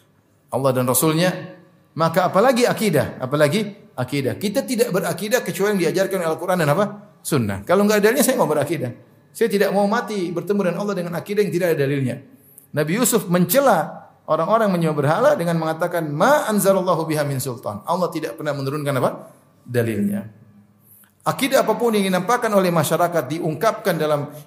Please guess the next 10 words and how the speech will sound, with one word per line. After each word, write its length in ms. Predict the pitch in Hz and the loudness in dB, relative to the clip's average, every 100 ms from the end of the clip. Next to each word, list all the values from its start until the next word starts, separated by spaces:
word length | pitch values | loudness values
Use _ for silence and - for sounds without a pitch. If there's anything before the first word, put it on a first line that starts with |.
| - | -10
internet, 420 | 131 147 165 175 | -4 -2 0 -2
dunia 240 | 139 147 | -2 -2
maya, 240 | 139 156 147 | -2 -2 -2
tanya, 300 | 175 160 143 | 0 0 0
"Ada 140 | 147 | 2
dalilnya 340 | 139 147 170 165 | 2 2 0 -2
enggak?" 240 | 143 - - - _ _ _ _ _ _ _ _ _ | -4 -8 -16 -20 _ _ _ _ _ _ _ _ _
Kalau 160 | 123 131 | -4 -2
enggak 120 | 147 | -2
ada, 100 | 156 | -2